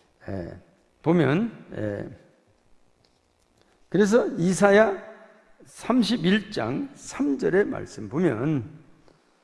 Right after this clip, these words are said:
같이 읽을까? 시작. "애굽은 사람이 신이 아니, 그들의 말 육체요 영이 아니,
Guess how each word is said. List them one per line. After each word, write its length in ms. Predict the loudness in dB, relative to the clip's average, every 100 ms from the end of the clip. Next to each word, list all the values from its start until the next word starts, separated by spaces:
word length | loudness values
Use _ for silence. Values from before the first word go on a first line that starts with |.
| _ _ _ _ _
같이 280 | -8 -6 -6
읽을까? 300 | -6 -4 -4
시작. 640 | -2 0 0 -2 -6 -8 -20 -20 _ _ _ _ _ _ -2
"애굽은 560 | 2 2 2 -2 -4 -4
사람이 460 | -4 -4 -4 -6 -12 -18 -20 -20
신이 440 | -16 -8 -4 -2 -2
아니, 160 | -6 -14 -20 -20 -20 -20 -20 _ _ _
그들의 480 | -6 0 2 0 -2
말 240 | -10 -16 -18 -20 -20 -12
육체요 520 | -12 -12 -14 -10 -10 -12 -14
영이 360 | -8 -2 0 0
아니, 220 | -2 -12